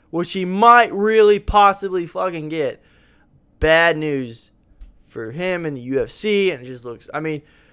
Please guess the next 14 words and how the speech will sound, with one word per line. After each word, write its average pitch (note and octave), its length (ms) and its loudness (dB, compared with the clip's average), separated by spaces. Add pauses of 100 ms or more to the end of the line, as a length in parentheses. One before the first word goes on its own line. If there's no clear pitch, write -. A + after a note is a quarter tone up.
(140)
John's A3 380 0
costing E3+ 340 0
himself C3+ 280 -10
a A#2 40 -10
lot D#3+ 340 -6
of B2 80 -8
money, E3 760 -4 (160)
a F3+ 100 -6
lot B3+ 420 2
of F#3+ 200 2
fucking G#3+ 580 -6
dollar G3+ 560 2
bills, F#3 840 -4
hundreds, F#3 760 -4